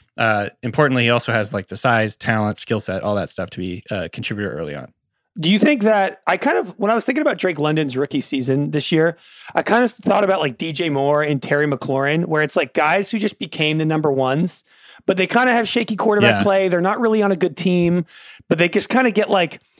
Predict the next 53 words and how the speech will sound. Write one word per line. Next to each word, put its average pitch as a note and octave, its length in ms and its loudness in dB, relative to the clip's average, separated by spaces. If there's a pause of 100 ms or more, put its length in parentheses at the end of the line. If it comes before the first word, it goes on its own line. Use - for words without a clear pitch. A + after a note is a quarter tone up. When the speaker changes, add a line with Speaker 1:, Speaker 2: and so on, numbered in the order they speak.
(140)
Speaker 2:
they G3+ 100 0
get - 180 0
the D4 80 2
volume, F#3 480 2
and F3 80 0
it D3 60 -2
might F3 160 2
not F3+ 140 0
be G#3 80 0
the E3 100 -2
prettiest, D#3+ 540 0
but F3 160 -2
they're E3 80 0
probably, F3+ 520 -2
like, E3 280 -2 (400)
you F3+ 280 -2
know, F3+ 100 4
I F3+ 120 4
looked A3 200 0
at D#3+ 80 -2
D F3 100 0
J D#3+ 140 2
Moore D3+ 180 2
and D3+ 100 0
McLaurin's C#3+ 460 -2
rookie C#3+ 220 -2
years, C3 280 2
and C#3 80 0
they C#3 60 4
both F3+ 160 2
had E3 160 2
around, C#3+ 240 0
like, B2+ 180 -4
you C#3 80 0
know, B2 80 -2 (100)
eight F3+ 160 0
hundred D#3 280 0
yards C3 420 0
and A#2 160 -4
six - 260 -6
touchdowns. - 600 -8
And, B2+ 80 -4
like, B2 240 -4
Speaker 1:
Yeah, G2+ 200 -2
Speaker 2:
that A3+ 240 2
to A#3+ 80 2
me A#3+ 100 2
Speaker 1:
yeah. - 120 -4
Speaker 2:
kind F#3 160 0
of D#3+ 60 -2
seems D#3+ 420 -2
like C#3+ 380 -2 (800)
what D3+ 580 0